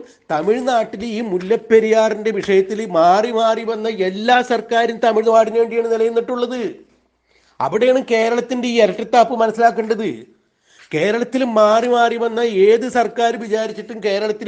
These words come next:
മുല്ലപ്പെരിയാർ മാറ്റിപ്പണിയാൻ പറ്റിയിട്ടില്ല, ഡീകമ്മീഷൻ ചെയ്യാൻ പറ്റിയിട്ടില്ല. തമിഴ്നാട്ടിൽ വന്ന എല്ലാ സർക്കാരുകളും, അതിപ്പോ ഇടതാവട്ടെ വലതാവട്ടെ വേറെ എന്തെങ്കിലും ആവട്ടെ, അവിടെ വന്ന എല്ലാ സർക്കാരിനും ഈ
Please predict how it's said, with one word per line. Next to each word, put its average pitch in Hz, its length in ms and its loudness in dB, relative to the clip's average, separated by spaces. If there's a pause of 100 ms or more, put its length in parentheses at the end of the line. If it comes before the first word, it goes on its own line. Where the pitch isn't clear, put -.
മുല്ലപ്പെരിയാർ 208 540 0 (100)
മാറ്റിപ്പണിയാൻ 208 540 0
പറ്റിയിട്ടില്ല, 220 540 2
ഡീകമ്മീഷൻ 214 580 0
ചെയ്യാൻ 233 280 0
പറ്റിയിട്ടില്ല. 240 420 -2 (960)
തമിഴ്നാട്ടിൽ 233 680 0 (160)
വന്ന 226 300 0 (220)
എല്ലാ 233 420 0 (380)
സർക്കാരുകളും, 240 680 2
അതിപ്പോ 160 260 -6
ഇടതാവട്ടെ 220 580 -2
വലതാവട്ടെ 226 500 2
വേറെ 220 240 0
എന്തെങ്കിലും 233 380 0
ആവട്ടെ, 190 280 0 (360)
അവിടെ 185 300 -2
വന്ന 208 180 2 (180)
എല്ലാ 240 380 2 (160)
സർക്കാരിനും 220 640 -2
ഈ - 20 -8